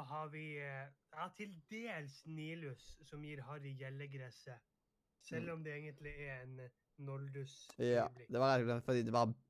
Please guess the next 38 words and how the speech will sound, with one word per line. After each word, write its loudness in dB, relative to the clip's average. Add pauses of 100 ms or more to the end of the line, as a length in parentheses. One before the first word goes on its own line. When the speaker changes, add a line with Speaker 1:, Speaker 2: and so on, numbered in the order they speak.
(140)
Speaker 2:
lettere 10
å 6
bare 12
gjøre 6
som 4
at 4
Nilus 4
gjorde 6
det, 4
i 0
stedet 2
for 2
at, 4 (100)
Speaker 1:
Ja, 8 (300)
Speaker 2:
eh, 2
Speaker 1:
nei, 2
Speaker 2:
Noldus. -4
Speaker 1:
men -14
fordi 4
at, 6 (160)
som -10
de -8
sier -8
i -6
filmen, -8
og -10
som -12
er -4
nevnt -8
i -8
boka, -10
som -8
Nilus -8
kunne -12
gjort -12
i -12
boka, -10
men -8